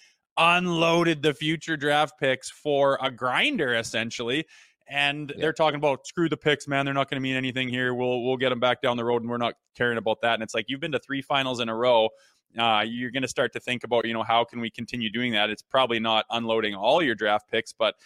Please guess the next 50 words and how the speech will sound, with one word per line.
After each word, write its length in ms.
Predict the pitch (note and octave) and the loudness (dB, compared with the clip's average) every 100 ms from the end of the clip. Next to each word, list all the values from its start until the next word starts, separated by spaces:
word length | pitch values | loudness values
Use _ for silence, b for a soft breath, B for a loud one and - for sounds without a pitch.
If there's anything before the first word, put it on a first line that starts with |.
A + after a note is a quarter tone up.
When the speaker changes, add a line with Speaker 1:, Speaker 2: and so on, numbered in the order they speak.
| b - | b -4
Speaker 1:
they 140 | A#2+ | -4
seem 340 | - B2+ B2+ A#2 | -2 -4 -4 -4
to, 240 | - B2 | -6 0
uh, 160 | A2+ A2 | 2 2
put 200 | - C#3 | 0 -6
the 100 | A2 | -6
hammer 320 | A#2 C#3 D3+ | -4 -2 -2
down. 340 | G#2+ G#2 A2 A2+ | -2 -2 -2 -4
And 180 | A2 G#2+ _ _ - | -6 -10 _ _ -4
I 80 | |
was 120 | C#3 C#3 | -2 0
happy 280 | C3+ - | 0 0
to 80 | C3 | -4
see 160 | - C3 | -4 -6
Jake 260 | B2 B2+ | -4 -4
McCabe, 440 | C3 A#2 A#2+ B2+ C#3 | -4 -4 0 2 2
and, 200 | A#2+ A2+ | -2 -2
and 160 | A2 A#2+ | -6 -6
you 80 | A#2 | -4
throw 240 | C3 B2+ | -2 -2
in 80 | B2 | -2
Sam 260 | - B2+ | -2 0
Lafferty 400 | A#2 A#2+ - B2 A#2 | 2 0 0 -2 -2
as 120 | G2+ | 0
well, 360 | G#2 A2+ D3 | 2 4 4
and 140 | C3 G#2+ b b | 2 -2 b b
another 300 | - A#2 A#2+ | -6 -2 0
bit 120 | B2 B2 | 0 -2
of 60 | |
a 40 | A#2 | -2
Speaker 2:
Yeah. 60 | A2+ A#2 F2+ | 2 2 4
Speaker 1:
blockbuster. 300 | C3 C3 - | 2 0 -2
And 100 | B2 | -10
to 80 | - | -8
be 140 | G#2 G#2+ | -6 0
honest, 380 | A#2+ E3+ F3 | 2 2 0
I 80 | B2 | -2
think 240 | A#2 C3 A#2+ | 0 -2 -2
there's 200 | B2+ B2 | -2 -2
even 260 | C#3 C3 | -4 -4
room 540 | G#2+ B2+ D3+ B2+ A2+ A#2 b b b b | -2 0 2 2 0 -6 b b b b
to 280 | - C3 A#2+ | -6 -2 -2
shuffle 400 | A2+ - C3+ C#3+ | -2 0 0 2
around 320 | C3+ C3 C3 | 2 2 0
some 160 | C3 A#2 | -2 -10
contracts 760 | - A#2+ C3 C3+ B2+ C3+ - | -4 0 0 0 2 2 0
and 140 | A#2 A2+ | -8 -8
some 140 | A2 | -8
money 440 | G#2 A2 B2 C#3 C3 | -4 -2 -2 -2 -2
and, 160 | A2+ | -2